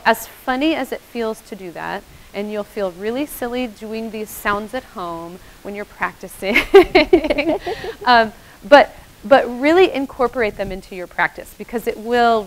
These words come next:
revolutionize the way that you breathe when you're singing.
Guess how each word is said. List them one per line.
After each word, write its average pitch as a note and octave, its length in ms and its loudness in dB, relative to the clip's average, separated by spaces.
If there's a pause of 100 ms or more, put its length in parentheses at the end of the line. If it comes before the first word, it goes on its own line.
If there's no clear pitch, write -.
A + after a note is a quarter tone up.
revolutionize G#3+ 1400 -4 (240)
the G3 120 -8
way F3+ 340 -2
that F3 180 -12
you F3 160 -16
breathe E3+ 540 -14 (160)
when F3+ 220 -14
you're E3 120 -14
singing. - 640 -16